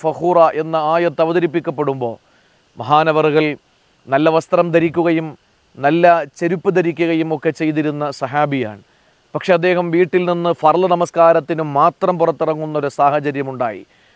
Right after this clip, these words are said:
ബാക്കി സമയം മുഴുവനും ഈ ആയത്തോർത്തുകൊണ്ട് വീട്ടിനകത്തിരുന്ന് പൊട്ടിക്കരയുകയാണ് അദ്ദേഹം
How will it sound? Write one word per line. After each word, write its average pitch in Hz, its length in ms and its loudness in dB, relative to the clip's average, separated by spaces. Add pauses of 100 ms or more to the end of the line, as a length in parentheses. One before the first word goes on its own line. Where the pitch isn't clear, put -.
(140)
ബാക്കി 143 340 2
സമയം 156 320 -2
മുഴുവനും 160 380 0 (500)
ഈ 135 80 -4 (140)
ആയത്തോർത്തുകൊണ്ട് 170 840 0 (160)
വീട്ടിനകത്തിരുന്ന് 156 840 0
പൊട്ടിക്കരയുകയാണ് 156 1000 2
അദ്ദേഹം 139 280 -6